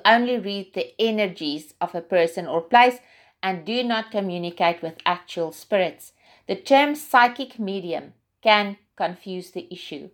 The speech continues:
Also, a medium is not necessarily a witch, wizard, sorcerer,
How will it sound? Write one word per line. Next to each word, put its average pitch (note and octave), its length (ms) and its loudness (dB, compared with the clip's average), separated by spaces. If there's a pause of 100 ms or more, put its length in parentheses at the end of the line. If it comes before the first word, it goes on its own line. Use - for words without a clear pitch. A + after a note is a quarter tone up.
(760)
Also, C4+ 560 8
a G3+ 120 -4
medium G#3 480 -2
is F#3+ 240 -10
not A3 420 0
necessarily F#3 800 -4
a D#3+ 80 -8
witch, E3+ 480 -8 (320)
wizard, A3 560 4 (260)
sorcerer, A3+ 840 2